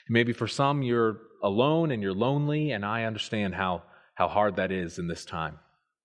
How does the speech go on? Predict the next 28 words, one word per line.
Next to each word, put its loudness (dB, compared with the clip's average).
But 8
even 4
with 4
all 6
this 2
going 2
on, 0
this -4
is -10
not 2
a -4
time -4
for 4
us 2
to -2
put 0
spiritual 2
concerns -4
to -12
the -8
side 0
or -2
to -10
sit 0
back 2
and -6
do 0
nothing. -4